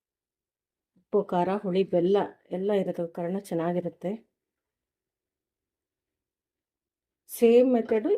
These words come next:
ಅನ್ನ, ಅನ್ನ ಹಾಕಿದ್ರೆ ಕಾಯಿ ಸಾಸಿವೆ ಅನ್ನ. ಸೇಮ್ ಮೆಥಡ್, ಅವಲಕ್ಕಿಗೆ ಬದಲು ಅನ್ನ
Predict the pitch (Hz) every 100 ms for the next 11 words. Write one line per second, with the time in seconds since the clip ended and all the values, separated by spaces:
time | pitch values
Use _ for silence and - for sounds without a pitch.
0 | - 226 208 180 - _ 220 240 214 202
1 | 190 - 302 339 247 _ _ - 226 208
2 | 202 185 - 165 151 151 - - _ _
3 | _ _ _ _ _ _ _ _ - 240
4 | 247 214 - 160 147 - 208 226 226 226
5 | 190 190 247 220